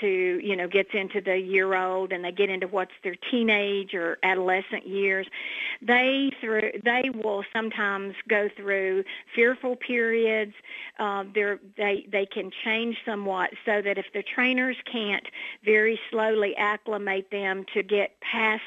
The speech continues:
that behavior, then we do have to pull those dogs out of the program lots of times. We can, we can weed out aggression very quickly 'cause you can tell early on if a dog is gonna have a little bit more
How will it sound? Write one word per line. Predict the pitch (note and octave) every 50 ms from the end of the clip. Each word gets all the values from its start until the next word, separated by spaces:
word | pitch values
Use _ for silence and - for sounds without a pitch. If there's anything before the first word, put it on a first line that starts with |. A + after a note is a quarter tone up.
| - -
that | G3 F#3+ F#3+ F#3 - - - - - - - _
behavior, | _ G#3 G3 G3 - A3+ A#3+ A3+ A#3+ A#3 G#3 G3+ F#3 - - - - - - - -
then | G3 G#3 G#3 G3+ G#3 G#3+
we | G#3+ A3 A3 G#3+
do | G3 G3 A3 A#3 A#3 A#3+ A3+ G#3+ G#3 G3+ F#3+ - -
have | G#3 G3+ F#3+ - - - -
to | - G3+ G3 G3 F#3 F#3 F3+ - - -
pull | - G#3+ G3 G3
those | F#3+ F#3 F3 F#3 -
dogs | - G3+ F#3 F3+ F3 -
out | F#3+ F3 F3+
of | E3+
the | F3 -
program | - - G#3 F#3 F3+ E3 E3+ D#3 E3+
lots | F3 E3 E3 D#3+ -
of | E3+ -
times. | G3 F3 E3+ F#3+ - - - - - - - -
We | - G3+ B3 B3+
can, | A#3+ - B3+ A3 G#3 G#3+ G#3+ -
we | A3 A#3+ B3+
can | A#3+ - A3+ G#3+ G#3+ A3+
weed | C4+ D#4 E4 D4+
out | C4+ A3+ G#3 G3+
aggression | G3 F#3 G3 G3+ F#3+ G#3 G#3+ - - F3+ F#3 F3+ F3+
very | F#3 F3+ F3 F3 E3+
quickly | - - A3 G3+ F#3+ - E3 E3 F3+
'cause | - G3 F#3+ F3+
you | G#3 A3
can | G#3+ - - F#3+
tell | - - G3+ F3+ - -
early | F#3 F3+ F3 F3 F3 F3
on | F3+ F3+ F#3 F3+ F3 E3+ D#3+ E3 F3 - - - - - -
if | - F#3+ F#3+ -
a | F#3+
dog | F#3 G3 F3+ F3 F3 F3
is | F3 E3+ - -
gonna | F#3 F3 F3+
have | F3 G3 F#3 E3 F3
a | E3
little | E3 F3 F3 F3+ F3
bit | F3+ E3 -
more | - F3+ E3+ E3 E3 E3+